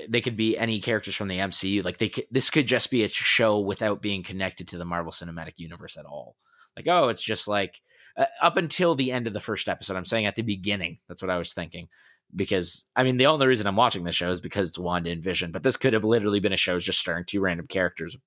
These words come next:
doing whatever. Um, a-, a-, and, and I think that's how it's meant to be played out.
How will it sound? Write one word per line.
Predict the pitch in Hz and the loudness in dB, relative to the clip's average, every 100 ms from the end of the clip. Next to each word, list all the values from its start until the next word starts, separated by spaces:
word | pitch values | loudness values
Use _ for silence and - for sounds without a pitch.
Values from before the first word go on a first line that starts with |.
| - | -4
doing | 90 85 | -2 -2
whatever. | 85 85 85 80 - - - _ - - | 0 0 0 -2 -14 -20 -20 _ -20 -14
Um, | - 67 71 69 - | -10 -8 -8 -10 -14
a-, | 55 - - | -14 -14 -2
a-, | 98 98 - | 2 2 2
and, | 95 95 92 92 | 0 0 -2 -2
and | 95 90 80 - - _ _ - | 0 -2 -6 -10 -16 _ _ -4
I | 107 | -2
think | - 107 | 0 2
that's | 117 - | 2 4
how | 101 | 2
it's | 92 90 | 2 -2
meant | 90 90 107 - | 0 0 0 -4
to | 104 | -2
be | 101 | -2
played | - 101 90 82 87 | -2 0 0 0 2
out. | 113 156 | 2 2